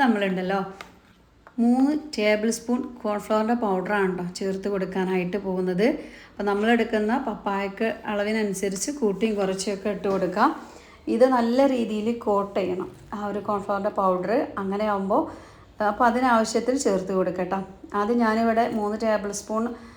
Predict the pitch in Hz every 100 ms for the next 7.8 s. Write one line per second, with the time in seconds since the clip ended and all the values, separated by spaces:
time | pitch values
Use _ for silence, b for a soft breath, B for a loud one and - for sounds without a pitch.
0 | B B - 214 208 196 233 240 226 190
1 | - - 214 185 208 196 202 196 185 214
2 | 233 196 202 208 185 185 214 190 196 196
3 | 185 185 190 277 285 - 202 190 196 208
4 | 202 254 285 B B B - 202 202 208
5 | 240 240 214 220 208 202 214 - - 202
6 | 196 196 - 202 202 202 233 - 196 196
7 | 208 226 185 185 185 180 175